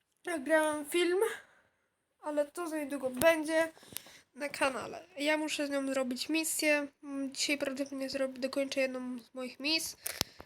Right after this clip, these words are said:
O nie. Dobra, mamy stew. Mamy stew. Brok. Brok, uciekaj, kurde, bla, bla. Dobra.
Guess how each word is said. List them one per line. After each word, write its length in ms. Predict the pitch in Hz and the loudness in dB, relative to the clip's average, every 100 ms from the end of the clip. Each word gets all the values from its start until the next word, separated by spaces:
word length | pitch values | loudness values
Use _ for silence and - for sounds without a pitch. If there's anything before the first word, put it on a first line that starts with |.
| - | -14
O 60 | 247 | -8
nie. 300 | 247 247 285 - - _ - - - - - _ _ | -6 -4 -4 -6 -14 _ -20 -20 -20 -18 -18 _ _
Dobra, 480 | - 254 - 262 285 | -20 -18 -16 -8 -4
mamy 240 | 285 277 302 | -2 -2 -4
stew. 480 | - 254 233 262 - _ _ _ _ _ _ _ 285 | -6 -6 -6 -6 -10 _ _ _ _ _ _ _ -14
Mamy 240 | 277 381 | -8 -8
stew. 400 | - - 247 - - _ 269 | -8 -12 -12 -12 -16 _ -14
Brok. 400 | 254 277 131 - _ _ _ _ - - - _ - - _ _ _ _ _ _ _ _ _ _ - - - - | -4 -2 -4 -10 _ _ _ _ -20 -20 -20 _ -20 -20 _ _ _ _ _ _ _ _ _ _ -20 -14 -16 -14
Brok, 520 | 269 262 277 277 277 | -10 -2 2 2 0
uciekaj, 540 | 294 277 254 - 254 - - | -6 -6 -8 -10 -12 -12 -8
kurde, 320 | 269 277 269 | -6 -2 -2
bla, 160 | 285 285 | 0 -2
bla. 260 | 269 269 - - - - - - | -2 -6 -12 -20 -16 -8 -4 4
Dobra. 280 | 311 - | 6 4